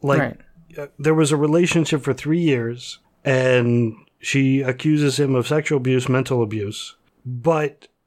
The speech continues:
Speaker 1: I mean, if you, if you put this in contrast with the Harvey Weinstein case,
Speaker 2: Oh, yeah. <laughs>
Speaker 1: it's nothing.
Speaker 2: A little different.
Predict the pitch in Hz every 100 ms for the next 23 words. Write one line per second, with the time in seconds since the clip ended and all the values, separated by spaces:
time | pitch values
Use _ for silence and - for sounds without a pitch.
0 | - 151 156 156 160 131 175 147 185 147
1 | 185 254 254 214 190 170 175 175 160 160
2 | - 147 - - 147 131 123 123 120 -
3 | 120 107 104 101 98 - - _ _ -
4 | 143 117 117 147 - - _ 147 - 160
5 | 156 190 190 - - 185 139 156 135 -